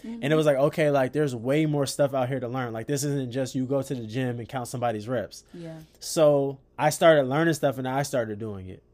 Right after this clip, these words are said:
Speaker 1: And I think from there, it was like, all right, I think I wanna train clients. Like, I don't really know how this is gonna work out. Like, I don't know how to get clients. I don't know where I'm gonna be at getting clients,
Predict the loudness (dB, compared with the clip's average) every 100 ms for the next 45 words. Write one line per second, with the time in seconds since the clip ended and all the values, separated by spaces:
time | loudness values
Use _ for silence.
0 | _ _ -6 -4 -4 -6 -8 -8 -8 -2
1 | -2 -2 -4 0 4 4 4 -2 -4 -2
2 | 0 0 -4 -14 _ -20 _ -2 -2 0
3 | 0 0 -4 -4 -6 -6 -6 -6 -6 -8
4 | -8 -2 -2 0 0 0 -2 -2 -2 -4
5 | -6 -8 -4 -6 -4 -2 -2 -2 -6 -4
6 | -4 -4 -4 -4 -6 -8 -6 -4 -4 -4
7 | -6 -6 -4 -2 -2 -2 -4 0 0 0
8 | -4 -4 -4 -4 -4 -8